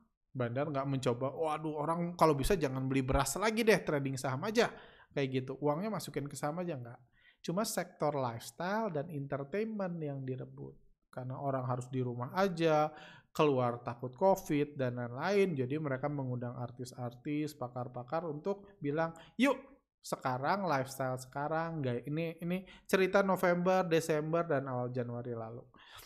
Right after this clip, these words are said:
Yuk sekarang lupakan, eh, ini gaya-gayaan, beli baju baru, beli H P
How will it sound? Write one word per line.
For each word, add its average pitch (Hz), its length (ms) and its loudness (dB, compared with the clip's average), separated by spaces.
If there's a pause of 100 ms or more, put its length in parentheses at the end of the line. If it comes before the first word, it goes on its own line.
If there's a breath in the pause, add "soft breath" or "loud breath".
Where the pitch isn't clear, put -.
(920 loud breath)
Yuk - 180 2
sekarang 139 480 0
lupakan, 165 960 2
eh, 151 300 2
ini 151 340 -2
gaya-gayaan, 131 960 2
beli 123 160 0
baju 117 300 -4
baru, 165 600 0 (200)
beli 131 140 0
H 120 180 -2
P 135 80 -6